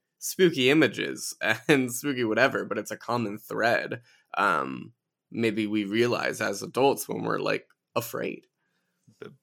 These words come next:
Speaker 2: building on one of the thoughts you mentioned, but going a little different direction, related to this idea of escapism, because these are two characters that it's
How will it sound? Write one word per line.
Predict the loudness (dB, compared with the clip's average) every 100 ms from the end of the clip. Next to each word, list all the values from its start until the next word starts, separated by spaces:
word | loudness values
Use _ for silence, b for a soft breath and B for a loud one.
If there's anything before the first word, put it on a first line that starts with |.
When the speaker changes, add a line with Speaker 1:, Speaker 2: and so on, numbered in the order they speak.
| -18
Speaker 2:
building | -10 -8
on | -6
one | -6
of | -8
the |
thoughts | -12 -14 -14
you |
mentioned, | -14 -14 -12 -12
but | -10
going | -12 -12
a | -14
little | -14
different | -16 -18 -18
direction, | -14 -12 -12 -14 -14 -16 b b b b b _ _
related | -8 -6 -6 -6
to | -8
this | -8 -8
idea | -8 -10
of | -8
escapism, | -10 -10 -14 -14 -12 -12 -16 _ _
because | -10 -8
these | -4 -2
are | -4
two | -4 -8
characters | -6 -8 -8 -10 -12 -12
that | -12 -14
it's | -12 -12 -12